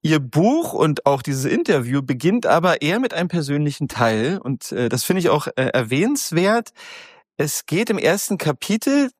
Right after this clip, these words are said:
der Name heißt, ähm, Warum Realpolitik im Ukraine-Krieg mich ins Abseits manövriert hat.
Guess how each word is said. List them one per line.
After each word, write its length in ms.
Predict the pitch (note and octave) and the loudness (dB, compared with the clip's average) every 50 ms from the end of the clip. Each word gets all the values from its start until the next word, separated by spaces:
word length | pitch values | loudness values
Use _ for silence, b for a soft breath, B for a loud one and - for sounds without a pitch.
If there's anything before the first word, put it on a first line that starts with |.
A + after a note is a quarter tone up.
| _ _ - | _ _ 0
der 120 | C#3 C3 | 2 2
Name 440 | C3 B2 A2 B2 D#3+ G#3+ B3 A#3+ G#3 | 4 4 4 4 4 4 2 2 0
heißt, 380 | G3 - G3 G#3 - - - - | 2 2 0 0 -2 -4 -2 -2
ähm, 200 | D3 D3+ D#3+ D3 | 0 0 0 2
Warum 380 | D3+ C#3+ B2+ A#2+ C3+ F#3 A3+ B3 | 0 0 2 2 0 0 0 0
Realpolitik 1200 | G3 E3+ D#3+ - - - - A#2 D3+ G#3 B3+ B3+ - - B3+ A3 A#3 G#3+ - - - A3+ A3 - | 0 0 0 0 0 -2 0 2 2 2 2 0 -2 -4 -2 0 0 -2 -2 -2 -2 -2 -2 -2
im 100 | D#3 E3 | -4 -4
Ukraine-Krieg 1200 | - - E3 D3+ - - C3+ B2 - - D#3 F#3 G#3+ A#3 A#3+ A3+ - - - F#3 F#3 F#3+ F3+ - - B B B B B B B | -2 -2 -2 -2 -2 -2 -2 -2 0 0 -2 0 2 2 0 0 -2 -4 -2 -2 -2 -2 -2 -6 -14 B B B B B B B
mich 240 | D3 D#3+ F#3 - | 0 2 2 2
ins 160 | G3+ F3 - - _ - | 0 -2 -2 -4 _ 0
Abseits 500 | B2+ - - - - A2 A2 - - - | 0 0 0 0 0 0 0 0 -2 -2
manövriert 580 | G#2 G#2 G#2 G2 F2+ G2+ G2 G#2 G#2 - - | 0 0 0 0 -2 -2 0 0 0 0 2
hat. 240 | D3+ F#3 A#3 - | 0 0 0 -2